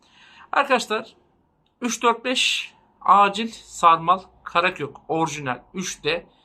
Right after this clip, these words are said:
ve şu an adını unuttuğum birkaç yayından iki veya üç tanesini seçin ve bitirin. Olay bu. Aynı şekilde, e, problemler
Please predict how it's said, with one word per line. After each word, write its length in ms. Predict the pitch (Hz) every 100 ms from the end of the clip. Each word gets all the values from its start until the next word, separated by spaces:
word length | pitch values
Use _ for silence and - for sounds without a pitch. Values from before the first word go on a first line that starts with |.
| _ _ -
ve 60 |
şu 180 | 156 233
an 160 | 214 185
adını 260 | 165 165
unuttuğum 420 | 160 151 - 139 135
birkaç 380 | 143 165 156
yayından 460 | 135 127 123 156 226 _ _ _
iki 280 | - - 302
veya 320 | 240 185 170
üç 180 | 226 226
tanesini 500 | - 180 147 135 131
seçin 440 | 123 233 226 302 _ 285
ve 120 | 226
bitirin. 360 | 233 - 123 _ _ _ _ _ _ - -
Olay 400 | 240 214 226 185
bu. 180 | 123 - _ _ -
Aynı 280 | - 277 254
şekilde, 640 | 233 208 190 165 214 254 _ _ _ -
e, 200 | 127 127 139 - _
problemler 960 | - 247 240 240 226 233 233 - -